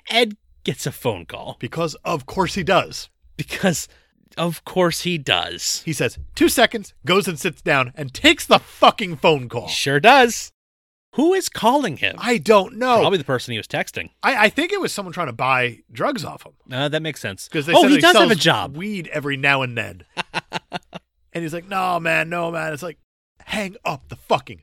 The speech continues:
Speaker 2: phone.
Speaker 1: Yeah, Sean knocks the phone away, and he berates Ed, finally. Like, the first time in the movie, he's actually, like, mad at Ed.
Speaker 2: Right, at the worst possible moment.
Speaker 1: Right, and he's, like,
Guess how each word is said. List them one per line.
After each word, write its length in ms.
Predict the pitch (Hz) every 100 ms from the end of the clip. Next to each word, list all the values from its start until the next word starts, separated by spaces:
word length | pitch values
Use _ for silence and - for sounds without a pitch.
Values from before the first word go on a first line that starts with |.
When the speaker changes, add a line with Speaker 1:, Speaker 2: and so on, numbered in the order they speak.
| _
Speaker 2:
phone. 380 | - 190 123 - _
Speaker 1:
Yeah, 180 | 135 107
Sean 360 | - - 214 254
knocks 220 | 202 180
the 80 | 175
phone 240 | - 147
away, 300 | 135 120 113
and 100 | 117
he 40 | 120
berates 440 | 127 131 143 -
Ed, 240 | 98 90 -
finally. 400 | 113 110 90 180
Like, 160 | 117
the 80 | 113
first 220 | 165 151
time 100 | 165
in 60 | 135
the 40 |
movie, 140 | 139 110
he's 160 | 113
actually, 300 | 123 117 120
like, 180 | 107 90
mad 260 | 107 104 104
at 80 |
Ed. 280 | 113 107 101
Speaker 2:
Right, 300 | 190 294 165 -
at 100 | 147
the 60 |
worst 280 | 185 190 -
possible 400 | - 262 - 220
moment. 260 | 185 131 -
Speaker 1:
Right, 260 | 165 151 104
and 120 | 110
he's, 180 | 127 113
like, 220 | 127 117